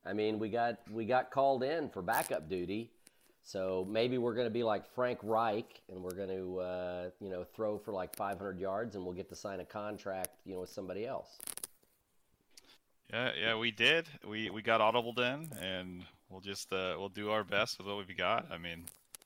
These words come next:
Speaker 2: it's, it, I, I'm, I'm excited to, to be here to do this with you. So
Speaker 1: <laughs> This, I
Speaker 2: we
Speaker 1: think
Speaker 2: had a
Speaker 1: it's
Speaker 2: fun game to talk about,
Speaker 1: Oh,
Speaker 2: so.
Speaker 1: it's, oh, yeah, tremendous, tremendous game. Now, we're just gonna preface this with <clears throat> our, our great leader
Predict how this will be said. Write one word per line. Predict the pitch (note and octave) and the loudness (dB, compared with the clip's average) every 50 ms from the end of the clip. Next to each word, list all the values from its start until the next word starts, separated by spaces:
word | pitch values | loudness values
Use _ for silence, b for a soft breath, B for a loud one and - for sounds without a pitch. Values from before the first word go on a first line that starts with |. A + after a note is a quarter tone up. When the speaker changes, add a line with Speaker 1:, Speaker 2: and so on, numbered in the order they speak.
| _ _ - - - - | _ _ -20 -14 -8 -6
Speaker 2:
it's, | E2 E2+ G#2 - - | -4 -4 -4 -4 -2
it, | - G2+ - - - - - | -2 -2 -2 -4 -8 -2 0
I, | G2+ - - | 2 2 2
I'm, | G2+ A2 G#2+ | 2 2 2
I'm | A2 G#2 A2+ A#2 | 2 2 2 2
excited | G#2 - - A2 G#2+ B2+ C#3 A#2+ A2 G#2+ - _ _ - | 0 2 6 8 8 10 10 8 6 4 -2 _ _ -4
to, | - G#2 G2 F#2+ | 0 0 0 0
to | - G#2+ G2+ F#2+ | 0 -4 -4 -4
be | F2 G#2 G#2+ A2+ | -2 0 0 2
here | A2+ G#2+ A2 B2+ C#3 D3 D3+ - - | 4 4 4 2 0 -2 -10 -16 -12
to | - G2 | -10 -4
do | G2 G2+ G2+ | -4 -2 -2
this | G#2+ A2 - - | -2 -2 -2 -4
with | G#3 G3 G#2 | -6 -4 -4
you. | - A2+ A#2 | -4 -4 -4
So | - - C3 C3 - F2+ G2 A#2+ | -4 0 0 2 2 0 0 0
Speaker 1:
<laughs> | B2+ A#2 - - - - G2 - - - - - - - - | 0 0 0 -2 -4 -4 -4 -4 -4 -10 -12 -12 -14 -6 2
This, | A2 C3 C#3+ - - | 4 4 4 4 4
I | B2 B2+ | 4 4
Speaker 2:
we | A#2 | 4
Speaker 1:
think | - C3+ C#3+ C#3+ | 8 10 10 12
Speaker 2:
had | D#3+ D3+ | 12 12
a | D3 | 10
Speaker 1:
it's | C3 - | 8 8
Speaker 2:
fun | - C#3+ D3 D3 | 10 10 10 10
game | C3 B2+ B2 C#3+ D3+ | 10 10 10 10 10
to | D3 | 8
talk | - - A2+ A2 B2 - | 8 10 10 10 10 8
about, | C#3 G#2 F#2+ F2 F#2 - - - | 4 4 6 6 6 4 4 6
Speaker 1:
Oh, | G#2+ A#2 A2+ G#2+ | 8 8 10 8
Speaker 2:
so. | F#2 G#2+ G#2+ F2+ | 8 6 6 6
Speaker 1:
it's, | G2 A2+ | 6 6
oh, | G#2+ G2+ G2 F#2+ F#2 F2 | 8 8 10 10 10 8
yeah, | E2 G2 F#2+ F#2 F2 E2 | 8 6 8 8 8 6
tremendous, | - - - A2+ A#2 B2 C3 B2+ A2+ F2 - - - | 4 2 2 4 6 6 6 6 4 2 -2 -4 -6
tremendous | - - B2+ C3 D3 E3 E3+ E3 D#3 - | -4 -2 2 4 4 4 4 2 0 0
game. | - D3+ C3 B2 B2 B2 A#2+ | 2 4 4 4 4 4 2
Now, | A#2 A2 G#2+ G2+ G#2 G#2 - | 2 2 4 2 2 0 0
we're | A2+ A2+ A2+ | 0 0 0
just | A#2 A#2 - | 0 -2 2
gonna | - D3 C#3 | 4 4 4
preface | - - - F3+ F3+ F3+ - C#3 A2 - | 4 4 6 6 6 6 4 0 -2 0
this | - A2+ G#2 G2+ - - | 0 0 0 0 0 -2
with | G2 F#2+ F#2 F#2 F#2 F2+ - - _ _ _ _ _ - _ _ _ _ _ - _ _ _ - - | -2 0 2 2 2 0 -2 -8 _ _ _ _ _ -20 _ _ _ _ _ -20 _ _ _ -2 -2
<clears throat> | - D#3 C3 D3 - - | 0 0 0 -2 -2 0
our, | A2+ G#2 G#2 G#2+ G#2+ G#2 G2+ G2 G2 G2 - - | 4 6 8 8 8 8 8 6 4 2 0 4
our | G#2 G#2 G#2 G#2 G#2 | 6 6 6 6 4
great | F#2 E2+ G#2+ C3 C#3 D3 D#3 - | 2 4 6 6 6 6 6 4
leader | D3 C3+ C#3 C3+ B2+ G#2+ G2 F2+ G#2+ C3 B2+ | 4 4 6 6 6 6 4 4 2 0 -4